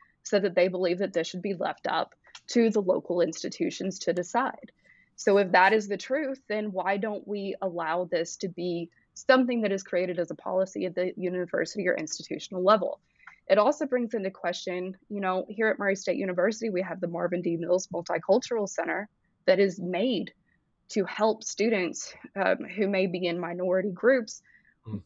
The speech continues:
Speaker 1: Would that affect their projects, their funding, their
Speaker 2: Mm.
Speaker 1: scholarships? And
Speaker 2: Right.
Speaker 1: I just think so many of these things are not quite understood and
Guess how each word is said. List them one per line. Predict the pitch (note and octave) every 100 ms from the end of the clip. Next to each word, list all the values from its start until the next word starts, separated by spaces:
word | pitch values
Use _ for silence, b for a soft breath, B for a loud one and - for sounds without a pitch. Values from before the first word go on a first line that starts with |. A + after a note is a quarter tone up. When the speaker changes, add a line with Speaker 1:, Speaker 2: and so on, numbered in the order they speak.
| -
Speaker 1:
Would | G#3 G3
that | G#3+ A3+
affect | A3 G#3+ G#3+
their | G3 G3+
projects, | G3 A3+ A#3 A3 -
their | - F#3+
funding, | A3 B3 F#3+
their | A2+ G#2
Speaker 2:
Mm. |
Speaker 1:
scholarships? | F#2+ - B3+ G#3 - - - - - b b _
And | G3 F#3
Speaker 2:
Right. | F3 -
Speaker 1:
I | G3
just | F#3+ G3+ -
think | G#3 G3
so | - A3+
many | A#3+ B3 G#3+
of |
these | F#3 F#3
things | - A#3+ A3+
are | G3
not | G3 F3+ -
quite | - F#3+ F3 E3 - - G#3+ -
understood | G3 E3 - - F3+ F3 F#3+ G#3 -
and | F3+ F3+ F3+